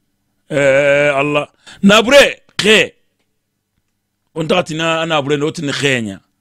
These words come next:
A kempo etiketa. A bure ane Allah de ke ni soro tanani. Koy Allah subhanahu wa ta'ala gati Nabillahi Musa. Aro Firaun. Birambe Allah subhanahu wa ta'ala ga Firauna yolana.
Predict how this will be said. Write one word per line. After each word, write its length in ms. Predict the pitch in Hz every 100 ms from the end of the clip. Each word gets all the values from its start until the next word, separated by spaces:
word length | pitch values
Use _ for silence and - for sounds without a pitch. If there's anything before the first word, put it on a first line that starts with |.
| _ -
A 80 | 113
kempo 320 | 156 131 98
etiketa. 340 | 104 110 - _ _ _ _ _ -
A 80 | 147
bure 200 | 151 139
ane 120 | 135
Allah 240 | 147 151 139
de 100 | 123
ke 200 | 135 135
ni 100 | 123
soro 180 | 123 120
tanani. 360 | 107 92 78 _ _ _ _ _
Koy 200 | 139 147
Allah 300 | 135 135 120
subhanahu 260 | 165 185
wa 100 | 131
ta'ala 80 | 127
gati 180 | 123 117
Nabillahi 420 | 127 120 127 123
Musa. 340 | 117 117 113 - _ _ _ _ _ _ _ _ _ _ _ _ _ _ _ -
Aro 160 | 147
Firaun. 580 | - 135 131 160 135 107 _ _ _ _ _ _ _ _ _ -
Birambe 680 | 143 175 165 175 170 151 - _ _ _ _ _ _ _ _ _ -
Allah 200 | 156 190
subhanahu 220 | 180 170
wa 60 | 170
ta'ala 100 | 175
ga 120 | 160
Firauna 440 | - 160 170 165
yolana. 560 | 156 160 202 214 196